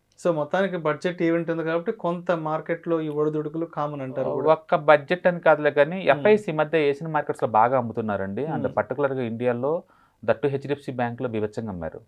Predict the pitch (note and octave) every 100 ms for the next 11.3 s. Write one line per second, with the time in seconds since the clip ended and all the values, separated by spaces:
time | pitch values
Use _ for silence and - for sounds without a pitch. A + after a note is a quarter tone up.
0 | - D3 C3 C3 C3 _ _ _ G2+ G#2
1 | - G#2+ B2+ B2+ C3 C3 C#3+ A#2+ G#2+ F#2+
2 | F#2+ - A2+ B2 B2+ B2+ A#2 A#2+ B2+ B2
3 | C#3+ E3+ E3+ D#3+ C#3+ B2 A2+ - C#3 B2
4 | F2+ D#2+ - - F2+ A2 F#2+ A2+ B2 G#2
5 | G2+ A2+ G#2+ G2 B2 - D3 C#3 C#3+ C#3
6 | G#2+ G#2+ A#2+ D3 E3+ E3+ A#2+ A#2 A#2+ B2
7 | A#2+ A#2+ A2 G#2 G#2+ G2+ A2 A2 A#2+ A2+
8 | A2 G#2 G2+ - G2+ A2+ A2+ A#2+ A#2 A#2
9 | A2 G2 G2 G#2 B2+ B2 B2+ B2 - G2+
10 | - G#2 D#3 D#3+ C#3 C3+ - B2+ D3 -
11 | G#3+ G3